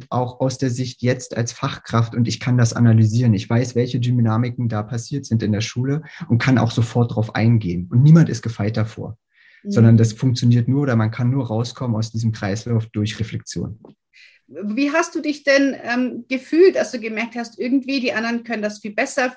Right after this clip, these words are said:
Speaker 2: viel schneller? Ähm, wie hast du dich da als Kind oder Jugendlicher denn wirklich gefühlt? Wie hast du das wahr annehmen können für dich?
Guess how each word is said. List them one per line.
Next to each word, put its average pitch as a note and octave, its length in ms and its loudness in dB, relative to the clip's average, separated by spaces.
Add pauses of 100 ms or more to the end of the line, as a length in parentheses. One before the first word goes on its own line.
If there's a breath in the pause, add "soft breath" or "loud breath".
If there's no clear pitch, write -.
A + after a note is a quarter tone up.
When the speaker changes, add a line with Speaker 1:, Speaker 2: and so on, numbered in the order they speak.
(120)
Speaker 2:
viel A#3+ 180 -2
schneller? B3 800 0 (340 loud breath)
Ähm, G#3+ 280 -2
wie A#3 140 -8
hast D4 180 -10
du C4+ 40 -12
dich C#4+ 160 -8
da C4 120 -4
als A#3+ 200 -8
Kind C4+ 260 -4
oder A#3 80 -8
Jugendlicher A#3 500 -6
denn G#3+ 180 -6
wirklich G#3 380 -12
gefühlt? B3+ 480 -6
Wie A3+ 100 -6
hast A3+ 200 -10
du A#3 40 -20
das - 300 -10
wahr G#3+ 220 -8
annehmen C4+ 420 0
können F3+ 320 -10
für - 160 -20
dich? - 340 -20